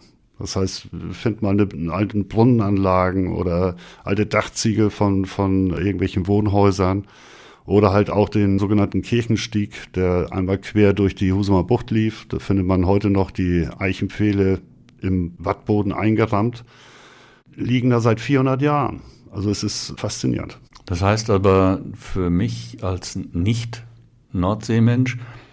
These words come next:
Speaker 2: da war mal Land mit Dörfern, Kirche und allem, was dazugehört?
Speaker 1: Mit allem, was dazugehört, jawohl.
Speaker 2: Und dann kam das Meer und hat sich das Land geholt?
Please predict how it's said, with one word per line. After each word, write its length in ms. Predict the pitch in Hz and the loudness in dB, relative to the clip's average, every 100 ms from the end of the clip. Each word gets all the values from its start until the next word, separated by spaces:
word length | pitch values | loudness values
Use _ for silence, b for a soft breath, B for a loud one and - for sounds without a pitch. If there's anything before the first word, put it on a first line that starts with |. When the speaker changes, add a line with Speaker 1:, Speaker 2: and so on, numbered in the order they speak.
| B - - _ _ - _ | B -20 -20 _ _ -20 _
Speaker 2:
da 260 | 107 95 87 | 2 2 4
war 200 | 95 110 | 4 4
mal 540 | 107 98 95 98 - - _ _ _ | 6 6 6 2 -2 -12 _ _ _
Land 580 | 85 85 135 175 - - - - _ _ | -2 2 2 0 -4 -14 -20 -20 _ _
mit 420 | - 90 - - - | 2 2 2 -8 -14
Dörfern, 640 | - 101 120 120 151 151 - | -2 4 4 4 2 2 0
Kirche 480 | - 127 131 147 147 | 4 4 4 2 4
und 160 | 117 | 2
allem, 220 | 107 120 | 2 2
was 80 | 107 | 2
dazugehört? 720 | 98 87 131 151 143 156 - | 0 0 2 4 4 2 -2
Speaker 1:
Mit 320 | 98 101 113 - | 0 2 2 2
allem, 320 | 120 135 139 | 4 4 2
was 160 | 117 | 2
dazugehört, 560 | - 113 85 82 78 - | -2 -4 -6 -6 -8 -8
jawohl. 360 | 87 95 95 92 - | -2 0 2 0 -2
Speaker 2:
Und 180 | 95 95 | 0 4
dann 160 | 131 | 4
kam 220 | 127 120 | 4 4
das 180 | 107 101 | 4 4
Meer 220 | 107 117 | 4 4
und 100 | 127 | 4
hat 140 | 107 110 | 2 0
sich 120 | 110 | 0
das 160 | 110 98 | 0 4
Land 240 | 101 101 | 2 2
geholt? 520 | 107 87 78 - - | 0 0 0 -4 -12